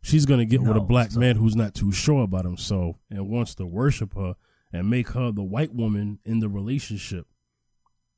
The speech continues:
Speaker 1: How about that? That's what
Speaker 2: Hello.
Speaker 1: she wants.
Speaker 2: Yes. Mm-hmm.
Speaker 1: Number one,
Speaker 2: <laughs>
Speaker 1: first of all, this is somebody who half of the time didn't even wanna even claim that she was black. Okay? Um, on her,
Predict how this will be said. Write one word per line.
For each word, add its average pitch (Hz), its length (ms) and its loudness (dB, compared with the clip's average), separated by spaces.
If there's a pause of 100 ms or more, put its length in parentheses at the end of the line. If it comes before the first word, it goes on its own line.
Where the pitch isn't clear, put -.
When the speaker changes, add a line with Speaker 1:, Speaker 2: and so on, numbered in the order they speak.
(220)
Speaker 1:
How 113 60 -4
about 110 280 -4
that? 90 220 -6 (1120)
That's 127 200 2
what 120 160 4
Speaker 2:
Hello. - 20 0
Speaker 1:
she 104 120 0
wants. 90 160 0
Speaker 2:
Yes. - 460 -2
Mm-hmm. 110 360 -2
Speaker 1:
Number 139 200 2
one, 131 420 0 (320)
Speaker 2:
<laughs> 151 340 -12
Speaker 1:
first 170 260 -2
of 107 100 -4
all, 107 160 2
this 160 140 2
is 131 100 0
somebody 113 460 -2
who 95 160 -4
half 120 300 0
of 104 80 2
the 92 60 0
time 98 260 0
didn't 104 160 -4
even 98 120 -4
wanna 98 200 -2
even 85 200 -8
claim 113 360 -2
that 85 120 -4
she - 160 -6
was 76 180 -8
black. 73 420 -12 (600)
Okay? 98 380 -2 (560)
Um, 92 480 -4 (600)
on 107 240 -2
her, 139 260 0